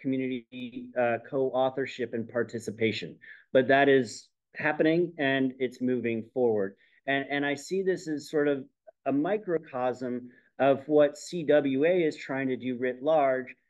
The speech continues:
and, and what I'm trying to do with the G V I coordinators to move a lot of the excellent work forward, whether it's C W A based or whether it's partner based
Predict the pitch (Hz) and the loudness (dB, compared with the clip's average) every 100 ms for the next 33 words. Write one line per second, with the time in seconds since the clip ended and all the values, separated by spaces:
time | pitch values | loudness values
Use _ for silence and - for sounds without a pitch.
0 | _ - 135 135 131 127 135 131 131 _ | _ -8 -4 -2 -4 -4 -4 -2 -4 _
1 | _ _ _ _ _ _ _ 139 147 139 | _ _ _ _ _ _ _ -4 -2 0
2 | 143 160 170 - 151 143 127 131 135 131 | 0 -2 -2 -4 -2 -2 -2 -4 -4 -4
3 | 123 127 139 131 135 139 139 - 135 123 | -6 -6 -6 0 4 4 2 -2 -2 0
4 | 120 113 117 113 _ _ - 131 147 147 | -2 -2 -4 -8 _ _ -6 0 2 0
5 | 127 139 131 139 139 127 127 127 - 135 | -2 -2 -2 0 -2 -6 -6 -8 -8 -8
6 | 131 123 - 127 131 123 - 185 175 170 | -6 -6 -4 0 2 0 0 2 4 4
7 | 156 - 147 135 131 117 127 123 - _ | 4 4 2 2 0 -2 -6 -10 -12 _
8 | _ - 147 139 131 127 139 165 165 160 | _ -8 -4 -2 -2 0 2 2 2 0
9 | 160 165 _ _ _ 160 165 151 156 - | -2 -8 _ _ _ 0 4 4 0 -8
10 | _ 143 139 135 131 131 131 _ 147 139 | _ -2 0 0 -2 -4 -8 _ -6 -6
11 | 127 113 123 123 123 | -6 -2 -2 -2 -6